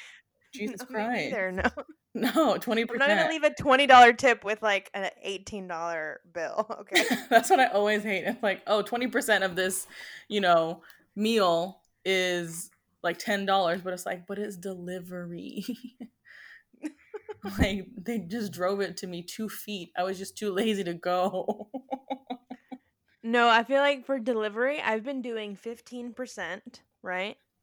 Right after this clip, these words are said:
Speaker 2: I've been doing fifteen to twenty.
Speaker 1: And I've been doing just fifteen.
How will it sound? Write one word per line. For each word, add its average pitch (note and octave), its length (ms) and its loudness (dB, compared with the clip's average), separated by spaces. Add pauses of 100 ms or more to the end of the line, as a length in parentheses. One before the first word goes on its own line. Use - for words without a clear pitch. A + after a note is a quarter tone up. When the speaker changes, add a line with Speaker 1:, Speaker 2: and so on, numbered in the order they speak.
(800)
Speaker 2:
I've G#3 100 0
been G#3+ 80 0
doing A3 160 -2
fifteen G3 320 -8
to E3 80 -10
twenty. G3+ 200 -8
Speaker 1:
And G3 240 -4 (1700)
I've G3+ 180 0
been F3+ 140 -8
doing F3 240 -10
just F3 160 -12
fifteen. F3+ 540 -14